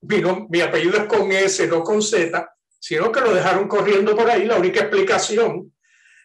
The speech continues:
para la, el error, probablemente porque, como se conoce al escritor francés, este, Balzac, con Z, pues,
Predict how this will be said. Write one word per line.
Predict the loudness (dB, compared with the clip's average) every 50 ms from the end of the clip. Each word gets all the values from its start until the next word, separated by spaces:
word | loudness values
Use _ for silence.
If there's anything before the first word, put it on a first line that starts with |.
| _ _ _ _ _ _ -4
para | -2 0 0 2 2
la, | 2 2 2 2 2 2 0 -2 -4 -8 -14 _ _ _ _ _ _ _
el | -6 -2 0 0
error, | 0 2 2 2 0 2
probablemente | 2 2 2 4 4 4 4 4 2 2 2 0 0 0
porque, | 0 0 0 -2 -2 -2 0 2 2 2 0 -2 -6 -10 _ _ _ _ _
como | _ -4 -2 -2 -2 -2
se | -2 -4 -4
conoce | -2 -2 -2 -2 -2 -2 -2 -2 0 0
al | 0 0 0 -2 -6 -16 -20 _ _ _ _ _
escritor | -4 -4 0 0 0 0 2 0 0 0 -2 -4
francés, | -2 -2 0 0 -2 0 0 2 2 4 4
este, | 2 0 -2 0 0 0 2 2
Balzac, | 2 0 -2 -2 -2 0 0 2 2 0 -2
con | -4 -4 -4 -2
Z, | -2 0 0 0 0 0 -2 -4 -6
pues, | -8 -10